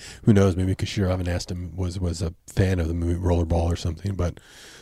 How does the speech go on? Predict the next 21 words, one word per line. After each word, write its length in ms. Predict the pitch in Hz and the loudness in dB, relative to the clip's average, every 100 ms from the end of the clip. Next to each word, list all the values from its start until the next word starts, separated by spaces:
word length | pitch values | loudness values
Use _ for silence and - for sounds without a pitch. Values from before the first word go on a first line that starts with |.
| - | -8
so 140 | - | -2
how 220 | 123 127 120 | 2 6 6
he 80 | 104 | 6
drew 300 | 92 104 113 | 6 8 10
it, 220 | 90 87 | 8 4
and 180 | 98 92 | -2 -2
the, 180 | 92 - | -2 -2
he 100 | - | 2
would 140 | 101 | 2
draw 260 | 92 107 110 | 4 6 6
these 220 | 101 95 | 4 2
little 140 | 95 | 0
speed 440 | 101 - 104 117 98 | 0 -2 4 4 4
lines 400 | 92 87 92 90 | 2 0 -2 -4
to 80 | 101 | -4
show 240 | 110 104 | -2 -2
just 160 | 92 - | -2 -2
how 140 | 117 | -2
fast 600 | - - - 120 - - | -4 -4 -2 0 -2 -4
they're 160 | 117 117 | -4 -2
going. 400 | 104 98 110 | -2 -2 -2